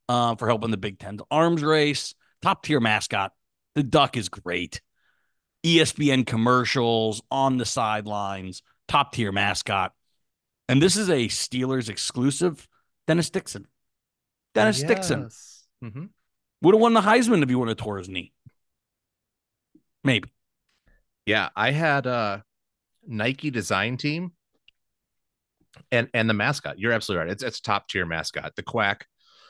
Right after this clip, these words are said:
Speaker 2: uh, the Quacker Backers, uh, you put a leather helmet on a duck. It's fantastic. All of this is great stuff. Um, and, and as far as you were saying, the fair weathered fandomness is, this is a team and a school and a program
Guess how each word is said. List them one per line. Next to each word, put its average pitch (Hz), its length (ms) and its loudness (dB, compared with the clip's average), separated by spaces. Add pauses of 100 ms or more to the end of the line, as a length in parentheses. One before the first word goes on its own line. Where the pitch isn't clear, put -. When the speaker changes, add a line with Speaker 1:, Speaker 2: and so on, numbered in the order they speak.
(280)
Speaker 2:
uh, 90 180 -2
the 85 80 -6
Quacker 127 340 0
Backers, 107 720 -4 (300)
uh, 87 240 -2
you 98 100 -10
put 123 120 -4
a 107 40 2
leather 101 300 2
helmet 107 340 -4
on 90 100 -6
a 78 80 -10
duck. 101 440 -4
It's 117 220 -8
fantastic. 76 720 -6
All 127 220 2
of 113 60 2
this 98 160 -2
is 82 100 -8
great 82 380 -6
stuff. - 440 -8 (400)
Um, 95 340 0
and, 120 160 -2 (140)
and 120 140 0
as 113 120 -6
far 196 200 -2
as 98 140 -2
you 110 180 -4
were 117 140 -4
saying, 85 440 -4 (140)
the 101 140 -6
fair 110 280 -2
weathered 101 320 -2
fandomness 82 840 -6 (340)
is, 87 460 0
this 101 280 -6
is 151 140 -2
a 85 100 -6 (100)
team 101 480 -6 (480)
and 101 140 -2
a 85 40 -6
school 113 500 -4
and 98 100 -2
a 82 40 -6
program 113 680 -4